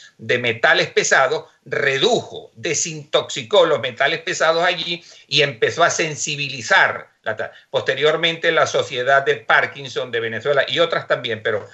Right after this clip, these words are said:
hablando del caso de Venezuela, que es, que, que es nuestro país y es a donde llega el programa básicamente, fuertemente, esto, empezaron a llamar y el presidente de la asociación,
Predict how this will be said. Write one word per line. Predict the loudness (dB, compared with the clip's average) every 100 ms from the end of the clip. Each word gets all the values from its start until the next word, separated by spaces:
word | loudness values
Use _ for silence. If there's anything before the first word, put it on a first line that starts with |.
| -6
hablando | 0 2 4 2
del | 2
caso | 4 2 2
de |
Venezuela, | -2 -2 2 2 2 0
que | 0
es, | -2
que, | -4 -12 -12 -20 -20 _ _
que | -6
es | 0
nuestro | 0 0 2
país | 2 2 0
y | 0
es | 2
a |
donde | 2 2 0
llega | 2 2
el | 2
programa | 0 0 2 0 0
básicamente, | 0 -2 -2 -2 -2 -4 -2
fuertemente, | 2 2 2 -2 -2 -4 -6 -6 -20 -6
esto, | -2 0 0 0
empezaron | -4 0 2 4 4 4
a |
llamar | 4 2 4 4 2
y |
el | -2
presidente | -2 -6 -6 -2 2
de |
la | 2
asociación, | 2 -2 -2 0 0 0 -4